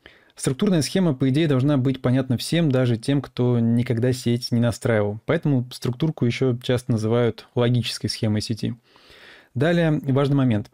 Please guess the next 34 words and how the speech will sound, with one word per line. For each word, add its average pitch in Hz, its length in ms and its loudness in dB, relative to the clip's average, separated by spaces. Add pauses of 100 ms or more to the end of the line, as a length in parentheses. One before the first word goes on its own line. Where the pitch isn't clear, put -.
(140)
где, 127 420 0
кстати, 127 260 -2
вот 117 240 -2
многие 127 280 2
новички 117 360 0
делают, 127 560 0
э, 117 260 0
ошибку. 123 500 -4 (480)
Вот 123 460 -2
список 131 380 -4
того, 131 380 0
что - 260 -2
на 127 220 2
структурной 131 580 0
схеме 151 460 0
не 123 240 2
отмечают. 120 680 -2 (400)
Это 120 380 -2
I 123 140 0
P-адреса, 127 640 0 (680)
порты 135 560 0 (360)
и 139 260 0
виланы. 117 460 0 (220)
Это 156 240 -2
все - 200 -2
уже 123 340 0
на 120 280 2
Л 117 200 0
два, 117 200 0
Л 107 80 0
три 113 160 -2
схемах, 175 480 -2
мы 123 180 0
с, 127 120 -6